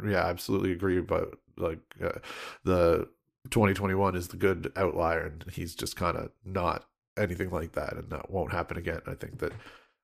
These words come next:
yeah, I mean, this year's numbers may not bear it out because, you know, he's just, there, there's, <laughs> there's just not been enough home runs, basically, uh, so soon. So he, it's gonna be very hard to, for him to hit, you know, in the, the upper thirties or higher like that by the end of the season.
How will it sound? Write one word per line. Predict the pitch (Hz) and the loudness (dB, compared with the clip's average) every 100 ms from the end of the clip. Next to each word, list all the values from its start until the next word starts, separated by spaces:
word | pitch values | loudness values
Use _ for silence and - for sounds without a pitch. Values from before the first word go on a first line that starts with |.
| - | 0
yeah, | 107 85 | 4 4
I | 60 | 4
mean, | 90 90 | 0 0
this | 98 117 | 0 2
year's | 101 110 | 4 4
numbers | 110 110 | 4 4
may | 104 120 | 6 6
not | 120 117 110 | 8 6 8
bear | 123 117 | 8 10
it | 117 | 10
out | 110 107 98 | 10 8 6
because, | 113 - 107 92 92 101 | 0 2 2 2 -2 0
you | 104 | 0
know, | 90 | 0
he's | 98 90 90 | -2 -4 -4
just, | - - - 90 - - - - | -6 -6 -10 -10 -14 -14 -4 2
there, | 90 | 4
there's, | 107 113 113 98 | 6 6 6 6
<laughs> | |
there's | 117 - - | 6 6 6
just | 127 | 8
not | 123 123 123 | 10 8 8
been | 123 | 8
enough | 120 120 | 8 10
home | 127 117 | 8 10
runs, | 120 104 98 | 6 6 0
basically, | 107 98 - 101 101 98 - | 2 2 2 0 -2 -4 0
uh, | 117 101 95 | 2 4 0
so | - 104 | 0 0
soon. | 98 131 107 92 | 4 4 4 2
So | 92 101 101 | 0 2 4
he, | 101 98 101 | 4 4 2
it's | - 104 - | 2 0 2
gonna | 107 | 4
be | 98 | 4
very | 95 98 95 | 2 2 4
hard | 101 98 | 4 2
to, | - 98 90 | 2 -2 0
for | 92 | -2
him | 95 92 | -2 -2
to | |
hit, | 87 87 | -2 -2
you | |
know, | 90 90 | -4 -4
in | 87 | -4
the, | 87 - - - - | -6 -8 -18 -18 -4
the | 92 | 2
upper | 92 - 101 | 4 4 0
thirties | 101 101 98 95 | 6 6 6 2
or | 92 | 4
higher | 90 90 90 | 6 6 6
like | 87 - | 4 2
that | 95 - | 2 4
by | 87 | 2
the | 82 | 0
end | 82 | -4
of | |
the | 82 | -2
season. | - 139 95 | 6 6 6